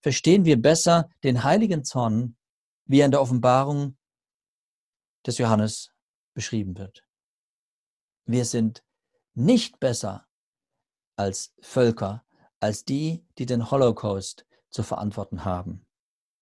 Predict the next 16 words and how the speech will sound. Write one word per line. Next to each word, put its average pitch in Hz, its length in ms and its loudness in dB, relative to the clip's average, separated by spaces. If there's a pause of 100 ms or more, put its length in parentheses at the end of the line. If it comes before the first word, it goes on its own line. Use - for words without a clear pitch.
(240)
Die 165 120 0
Ethik 220 480 2
Gottes 196 400 4
im 135 100 -4
Hinblick 175 460 6
auf 139 160 0
den 127 140 -2
Umgang 190 360 6
miteinander 151 460 4
bezieht 143 400 -2
sich 156 180 2
auf 135 160 -2
alle 160 260 6
Menschen 226 420 6
ohne 165 260 4
Ausnahme. 131 640 0